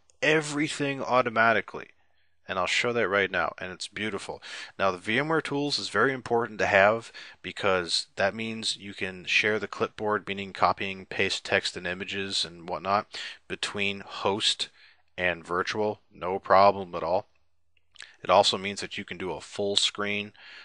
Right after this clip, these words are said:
like, for example, once it's installed, you can do a full screen thing, and it will look like you're running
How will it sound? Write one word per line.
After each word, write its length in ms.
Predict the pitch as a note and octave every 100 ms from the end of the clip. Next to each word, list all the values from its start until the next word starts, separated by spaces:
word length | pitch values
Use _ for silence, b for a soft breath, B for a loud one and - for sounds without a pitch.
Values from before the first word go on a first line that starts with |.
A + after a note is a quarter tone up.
| B
like, 180 | F2 E2+
for 160 | - F2+
example, 320 | G2 - F#2
once 240 | F#2 -
it's 220 | F2 - - _
installed, 480 | G2+ E2 - G2 F#2
you 60 | F#2
can 100 | E2
do 120 | D#2+
a 40 |
full 300 | - - F#2+
screen 480 | F2+ - F2 F2 E2+
thing, 420 | - F2+ F2 F2 -
and 460 | F2 E2+ D#2+ D#2 -
it 100 | F#2+
will 160 | F2+
look 200 | F#2 -
like 240 | G2 F#2 -
you're 120 | F2+
running 640 | F2 F2+ F2 F2 E2+ E2+